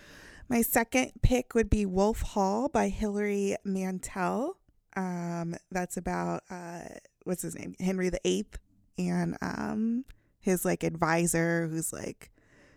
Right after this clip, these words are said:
you know, scheming and doing all this stuff in the background. And I just, like, I really like the way it was written. It's, like, all written in present tense, which, um, I just found really interesting.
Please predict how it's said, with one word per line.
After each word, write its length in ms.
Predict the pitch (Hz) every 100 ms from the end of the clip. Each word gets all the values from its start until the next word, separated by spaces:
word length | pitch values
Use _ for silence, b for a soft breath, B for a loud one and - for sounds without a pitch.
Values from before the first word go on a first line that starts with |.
| b
you 160 | 185 170
know, 180 | - -
scheming 1080 | - - 190 180 170 165 160 151 156 147
and 140 | - 165
doing 180 | 170 160
all 120 | 180
this 140 | 180
stuff 280 | - 147 -
in 80 | 156
the 80 | 151
background. 760 | 120 156 - 143 139 139 143 -
And 200 | 190 185 b b b -
I 80 |
just, 200 | 269 277
like, 200 | 269 226 -
I 60 |
really 340 | 202 190 196 208
like 220 | 175 170
the 100 | 180
way 220 | 165 165
it 60 | 127
was 200 | 165 147
written. 340 | 160 170 214
It's, 200 | 196 -
like, 160 | 160 -
all 140 | 165
written 240 | 160 160 156
in 120 | 156
present 360 | - 175 151 -
tense, 420 | 165 180 220 -
which, 400 | 165 - - - -
um, 560 | 175 175 190 208 220 240 _ _ _ - 190
I 60 |
just 200 | 175 165
found 180 | 170 160
really 160 | 160 156
interesting. 680 | 165 - 175 - 190 196